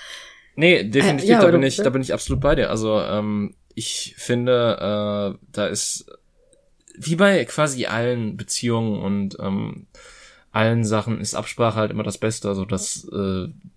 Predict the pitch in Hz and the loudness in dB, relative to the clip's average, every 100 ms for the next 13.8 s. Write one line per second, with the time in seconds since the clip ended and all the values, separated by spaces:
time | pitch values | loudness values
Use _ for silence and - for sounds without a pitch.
0 | _ _ _ _ _ - - 117 113 113 | _ _ _ _ _ -4 0 -2 2 2
1 | 107 - 101 104 110 101 98 98 98 98 | 0 -2 -2 0 2 0 0 -2 0 0
2 | 101 101 107 107 101 - 110 101 110 104 | 0 0 2 2 -2 -2 -2 -2 0 0
3 | 104 101 98 101 104 101 _ _ - 110 | 0 -2 -4 0 0 0 _ _ -8 -6
4 | 104 - - 110 107 104 101 123 117 104 | -6 -10 -2 0 2 2 2 2 4 2
5 | 85 95 95 - - 95 _ - 104 - | 0 -2 -2 -6 -6 -6 _ -12 -8 0
6 | 104 104 101 101 _ - - 104 98 202 | 0 0 -2 -6 _ -20 -4 0 0 -2
7 | - 101 98 107 95 107 104 104 101 98 | -4 -4 -4 -4 -4 -4 -4 -2 -2 -4
8 | - 127 143 85 90 - - 95 98 92 | 2 2 2 -4 -6 -14 -6 -2 0 -2
9 | 92 98 95 - - 101 - - - 98 | -2 -2 -4 -8 -8 -6 -4 -6 -4 -4
10 | 90 92 87 _ - 110 110 104 90 101 | -2 -4 -6 _ -10 -4 -2 -2 -2 -2
11 | 104 104 113 101 107 156 - 104 98 101 | -2 -4 -2 0 0 -2 0 -2 -2 -2
12 | 87 92 98 - - - 107 107 110 107 | -2 -2 -4 -8 -20 -12 -6 -4 -2 -2
13 | 101 104 98 104 101 98 101 | -2 -2 -2 -2 -2 0 -2